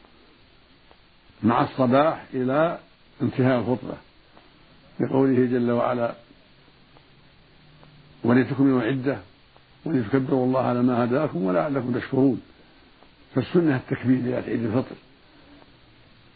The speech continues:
في الليل وفي الصباح وعند اجتماعهم في المسجد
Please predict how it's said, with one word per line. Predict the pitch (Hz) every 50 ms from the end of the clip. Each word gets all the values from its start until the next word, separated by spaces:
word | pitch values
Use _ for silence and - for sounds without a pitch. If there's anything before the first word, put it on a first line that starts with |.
| _ - - - - _ - - _ - _ - - - -
في | 127
الليل | 127 127 127 131 139 139 143 143 151 - - - - -
وفي | 104 110 123 117
الصباح | - - 131 120 120 135 143 156 165 - - - - _ _ _ _ _ _ - - _ _ _ _ -
وعند | - 110 110 135 131 135
اجتماعهم | 131 127 - 131 127 131 127 127 131 123 113
في | 123
المسجد | 131 123 131 139 131 - - 202 180 165